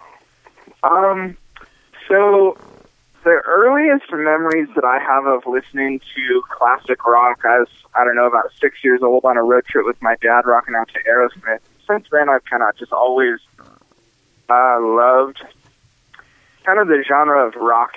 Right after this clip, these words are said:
as a whole. Um, and so I have enjoyed Alice's music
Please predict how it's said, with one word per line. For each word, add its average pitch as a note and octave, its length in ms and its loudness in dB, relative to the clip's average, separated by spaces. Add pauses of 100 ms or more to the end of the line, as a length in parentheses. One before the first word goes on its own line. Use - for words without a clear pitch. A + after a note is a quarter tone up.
as A2 200 -4 (200)
a F#2 120 -2
whole. B2 540 -4 (720)
Um, A2 520 0 (600)
and C#3 220 -2 (100)
so B2+ 340 4
I D3 360 2
have C3+ 680 0 (920)
enjoyed D3 600 0
Alice's C3+ 560 -2
music B2+ 480 -2